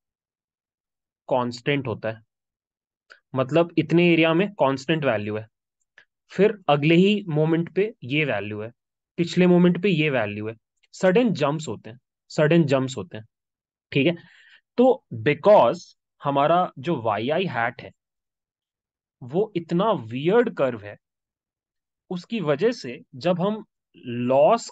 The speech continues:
का वाई आई हैट के साथ ग्राफ प्लॉट करने की कोशिश करेंगे तो हमको इतना स्मूथ ऐसा पैराबोलिक कर्व नहीं मिलेगा। There is a good chance कि हमको कुछ इस तरह का कर्व मिले,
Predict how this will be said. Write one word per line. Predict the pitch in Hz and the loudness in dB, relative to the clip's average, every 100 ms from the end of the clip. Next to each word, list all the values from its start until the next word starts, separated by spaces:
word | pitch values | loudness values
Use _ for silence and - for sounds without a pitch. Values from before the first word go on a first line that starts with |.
| - | -2
का | 196 208 - _ _ _ _ _ - | -2 -2 -6 _ _ _ _ _ -14
वाई | 117 120 120 | -4 -2 -2
आई | 147 175 127 | 0 -2 -2
हैट | 135 151 170 | -4 -4 -8
के | |
साथ | 170 170 165 | -6 -4 -6
ग्राफ | 131 117 131 - | -4 -4 -4 -6
प्लॉट | 143 139 | -4 -4
करने | - 139 139 | -6 -12 -10
की | 143 | -12
कोशिश | 151 127 113 135 | -10 -10 -8 -10
करेंगे | - 123 117 107 175 _ _ _ _ _ - | -6 -4 -4 -8 -10 _ _ _ _ _ -2
तो | 180 | 0
हमको | 147 147 196 | 0 0 0
इतना | 160 185 | 2 0
स्मूथ | 185 - 147 143 147 185 208 180 - | -2 -2 -4 0 2 2 0 -2 -4
ऐसा | 143 185 | -4 -4
पैराबोलिक | 185 - 123 120 160 170 175 180 | -8 -2 0 2 2 2 0 -2
कर्व | 160 151 | -2 -2
नहीं | 139 143 | -4 -10
मिलेगा। | 120 101 107 120 _ _ - _ - | -10 -10 -10 -12 _ _ -20 _ -16
There | 131 143 156 | -2 0 2
is | |
a | 175 139 | 2 2
good | 175 214 | 0 0
chance | 170 110 139 | -4 -4 -6
कि | - | -8
हमको | 170 139 - 165 | -6 -6 -6 -4
कुछ | 175 175 - | -4 -6 -8
इस | 156 - | -8 -4
तरह | 127 | -4
का | 117 123 | -4 -6
कर्व | 120 107 | -8 -8
मिले, | 107 107 | -8 -12